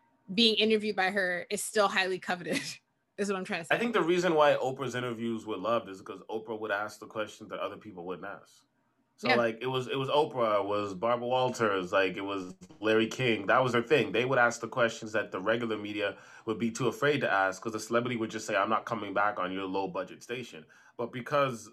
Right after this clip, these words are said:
Speaker 2: you know, Barbara Walters had twenty twenty, Larry King had Larry King Live, and Oprah had Oprah, you have to come. So they were able to ask. They were basically the Charlemagne before the Charlemagne. So that's kinda
Speaker 1: Okay.
Speaker 2: why, like,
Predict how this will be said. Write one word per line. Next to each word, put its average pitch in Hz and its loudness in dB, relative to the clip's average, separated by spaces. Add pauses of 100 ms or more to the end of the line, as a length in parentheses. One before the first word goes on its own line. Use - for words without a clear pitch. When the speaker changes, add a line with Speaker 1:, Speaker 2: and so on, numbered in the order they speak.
Speaker 2:
you 151 -10
know, 127 -2
Barbara 117 2
Walters 113 -2
had 110 0
twenty 110 -2
twenty, 104 -2
Larry 98 -6
King 113 -10
had 98 -6
Larry 98 -8
King 101 -16
Live, 107 -4
and 95 -8
Oprah 101 -8
had 87 -6
Oprah, 104 -6 (240)
you 117 -8
have 147 -2
to - -18
come. - -18
So 98 -18
they 117 -6
were 123 -6
able 110 -4
to - -8
ask. 98 -6 (340)
They 175 4
were 214 4
basically 170 0
the 135 0
Charlemagne 143 4
before 131 -2
the 127 -2
Charlemagne. 107 2
So 107 -10
that's 123 0
kinda 131 0
Speaker 1:
Okay. - 2
Speaker 2:
why, 110 6
like, 101 4